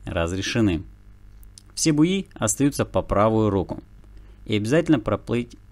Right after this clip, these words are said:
через надувную арку. Финиш фиксируется после пересечения линии хронометража в арке на берегу. Если вдруг вы решили сойти, поднимите руку вверх.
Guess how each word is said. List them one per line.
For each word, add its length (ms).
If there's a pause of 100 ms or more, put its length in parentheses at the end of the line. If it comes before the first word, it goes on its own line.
(300)
через 340
надувную 560
арку. 400 (520)
Финиш 440
фиксируется 640 (160)
после 380
пересечения 640
линии 260
хронометража 840 (200)
в 140
арке 380 (160)
на 280
берегу. 460 (680)
Если 360
вдруг 320
вы 80
решили 320
сойти, 520 (220)
поднимите 640
руку 380
вверх. 340